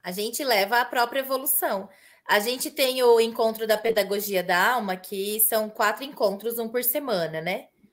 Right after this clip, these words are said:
E aí, nessa, nesse, na pedagogia, eu costumo falar que as-, tem um exercício que a gente faz que é assim: você tem quatorze dias.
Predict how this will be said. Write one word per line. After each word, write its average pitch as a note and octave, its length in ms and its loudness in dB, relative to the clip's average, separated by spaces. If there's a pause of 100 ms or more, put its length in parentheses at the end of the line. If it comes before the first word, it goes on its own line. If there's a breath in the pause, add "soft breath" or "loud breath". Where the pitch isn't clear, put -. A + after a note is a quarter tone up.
(440)
E G#3+ 120 4
aí, A3+ 420 4
nessa, A#3+ 500 2
nesse, A3+ 680 0
na G#3 120 -2
pedagogia, G#3+ 920 0
eu G3+ 240 0
costumo A3 380 -6
falar G#3+ 300 2
que A3 120 -8
as-, A3 180 0
tem G#3+ 220 -4
um A3 80 -2
exercício A3+ 560 -2
que G#3 60 -6
a G3+ 40 -4
gente G3+ 220 -8
faz G3+ 240 -4
que A#3+ 100 -6
é A#3 40 -2
assim: F#3+ 280 -10
você G#3 140 -10
tem A3+ 220 -4
quatorze B3 600 0
dias. E3+ 720 -6